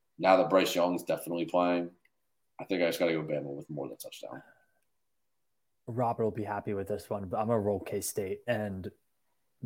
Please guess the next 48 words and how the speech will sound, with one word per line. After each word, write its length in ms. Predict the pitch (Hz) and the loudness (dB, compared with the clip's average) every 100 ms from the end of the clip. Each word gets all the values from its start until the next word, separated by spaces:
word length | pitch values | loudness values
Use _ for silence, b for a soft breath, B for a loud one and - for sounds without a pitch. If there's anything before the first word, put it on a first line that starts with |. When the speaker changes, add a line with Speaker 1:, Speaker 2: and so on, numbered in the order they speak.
| 110 | 4
Speaker 2:
the 80 | 120 | 6
money 260 | 110 113 | 6 4
line 220 | 113 113 | 4 2
has 240 | 110 104 95 | 2 0 0
jumped 300 | - 104 120 | -2 -2 -2
up 160 | 104 | -4
to 40 | 104 | -6
plus 320 | - 107 - | -4 -4 -2
one 220 | 101 104 | -4 -2
ninety-five 560 | 104 101 101 - 98 104 | -2 -2 -2 0 0 0
on 160 | 104 | 0
DraftKings. 560 | 104 110 110 127 131 135 - _ _ _ _ _ _ _ 120 | 2 2 2 0 0 -2 -8 _ _ _ _ _ _ _ 4
I'm 100 | 117 | 10
taking 260 | 139 135 | 12 12
a 40 | 117 | 12
m-, 240 | 110 - - | 10 4 2
money 320 | 127 123 117 | 6 6 6
line 440 | 107 98 92 98 - | 4 2 0 -6 -6
if 220 | 123 110 - - - | -4 -4 -6 -16 -10
you 140 | 113 95 | -8 -4
want 260 | 117 104 | -4 -4
to, 200 | - 87 - _ _ _ _ _ | -6 -8 -10 _ _ _ _ _
because 720 | 120 113 110 101 98 95 - - _ - | 0 4 4 4 0 0 -2 -4 _ 2
I 100 | 120 | 6
don't 100 | 131 | 6
think 180 | 127 104 | 6 4
Bama 220 | 104 92 | 4 4
wants 360 | 85 92 92 | 2 -2 -2
to 120 | - 98 - _ | -4 -6 -10 _
really 340 | 107 104 101 101 | -2 2 2 0
be 180 | 98 95 | -2 -2
in 100 | 107 | 0
this 180 | 110 | 2
game. 260 | - 127 135 | 2 2 6
Speaker 1:
That 140 | 120 123 | 10 10
is 160 | 123 | 8
true. 360 | - 110 98 87 | 4 4 4 8
That's, 480 | 95 104 - - - | 8 8 4 -6 -6
that's 160 | 90 127 | 0 6
Speaker 2:
We've 100 | 135 | 8
Speaker 1:
kind 100 | 104 | 8
of 60 | 92 | 8
Speaker 2:
seen 200 | 127 135 | 8 8
Speaker 1:
what 40 | |
Speaker 2:
this 160 | 139 135 | 8 8
before 400 | 131 - 113 113 | 6 8 6 6
from 160 | 131 | 4
Alabama 640 | 117 120 120 123 123 135 | 4 4 4 4 2 0